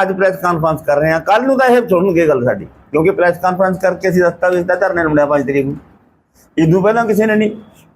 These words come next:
ਜਾਂ ਟਾਲ ਮਟੋਲ ਮੀਤ ਹੈਰ ਨਾਲ ਦੋ ਮੀਟਿੰਗਾਂ ਹੋ ਗਈਆਂ, ਅਜੇ ਵੀ ਉਹ ਜਹਾਂਗੀਰ ਦਾ ਮਸਲਾ ਜਿਹੜਾ ਜ਼ਮੀਨ ਦਾ ਲਟਕਦਾ, ਉਹ ਕੁੜੀ ਮਾਲਕ ਹੈ,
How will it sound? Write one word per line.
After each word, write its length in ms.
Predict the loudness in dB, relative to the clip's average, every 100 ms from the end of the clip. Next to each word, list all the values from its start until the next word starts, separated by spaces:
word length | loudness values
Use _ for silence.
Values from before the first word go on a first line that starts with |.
| -2
ਜਾਂ 100 | 0
ਟਾਲ 240 | 0 0
ਮਟੋਲ 280 | 0 0 2
ਮੀਤ 220 | 2 2
ਹੈਰ 200 | 2 2
ਨਾਲ 160 | 0 0
ਦੋ 180 | 2 2
ਮੀਟਿੰਗਾਂ 380 | 2 2 0
ਹੋ 120 | 2 2
ਗਈਆਂ, 340 | 2 0 -2 -8 -20 -20 -6 0
ਅਜੇ 140 | 0 2
ਵੀ 100 | 2
ਉਹ 80 |
ਜਹਾਂਗੀਰ 460 | 2 0 0 0 0
ਦਾ 120 | 0
ਮਸਲਾ 320 | 0 0 2
ਜਿਹੜਾ 160 | 2 0
ਜ਼ਮੀਨ 400 | 2 2 4 2
ਦਾ 80 | 2
ਲਟਕਦਾ, 440 | 0 -4 -2 0
ਉਹ 220 | 2 0
ਕੁੜੀ 300 | -2 0 0
ਮਾਲਕ 420 | 2 0 0 0 2
ਹੈ, 380 | 2 0 -4